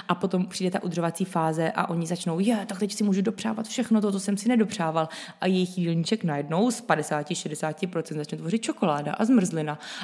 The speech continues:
a já nevím, proteinový tyčinky a takový věci, které oni si odepírali. A to je podle mě taky strašně špatný pochopení toho, jak by se udržovací příjem měl dělat. Udržovací příjem by se pořád měl držet v tom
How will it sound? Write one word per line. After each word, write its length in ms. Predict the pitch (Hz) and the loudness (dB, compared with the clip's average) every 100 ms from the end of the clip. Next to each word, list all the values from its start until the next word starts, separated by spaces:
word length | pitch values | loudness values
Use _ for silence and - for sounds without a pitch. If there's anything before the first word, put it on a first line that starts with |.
| - | -4
a 260 | 185 175 165 | 0 2 2
já 180 | 165 175 | 2 2
nevím, 280 | 214 180 | 4 2
proteinový 440 | 165 233 202 170 160 | 2 4 4 4 0
tyčinky 460 | 180 - 165 165 151 - - | -4 -4 -4 -6 -8 -14 -12
a 60 | - | -6
takový 320 | 185 190 190 | -4 0 0
věci, 220 | 185 190 | 0 -4
které 220 | 190 185 185 | -4 -4 0
oni 120 | 180 | -2
si 140 | - | -2
odepírali. 580 | 180 180 180 175 160 156 - - - | -2 -4 -2 -2 -2 -6 -12 -20 -10
A 60 | 196 | -2
to 120 | 196 | 2
je 80 | 185 | 2
podle 200 | 185 185 | 4 2
mě 100 | 180 | 2
taky 220 | 185 208 | 0 0
strašně 400 | - 190 175 190 | 2 0 2 0
špatný 400 | - - - 196 | -2 -6 -2 -4
pochopení 640 | - 180 - 180 170 180 | -2 -2 -2 -2 -2 -2
toho, 360 | 180 185 160 175 - | 0 0 0 -4 -4
jak 120 | 175 | -4
by 100 | 165 | -2
se 140 | 160 - 170 180 | -4 -4 -2 -2
udržovací 440 | 170 - 170 180 190 | -4 -4 -6 -6 -8
příjem 280 | - 175 160 | -2 -2 -2
měl 200 | 160 160 | -4 0
dělat. 300 | 202 180 - - - - | 0 0 -4 -18 -14 0
Udržovací 400 | 185 165 - 180 | 2 2 -2 -6
příjem 300 | - 160 156 | -4 -4 -4
by 80 | |
se 120 | 151 180 | -6 -8
pořád 480 | - 185 180 165 | 0 2 2 -2
měl 240 | 165 160 156 | -2 -2 -2
držet 340 | 156 165 147 | -2 -2 -2
v 80 | - | -4
tom 240 | - 151 | -6 -4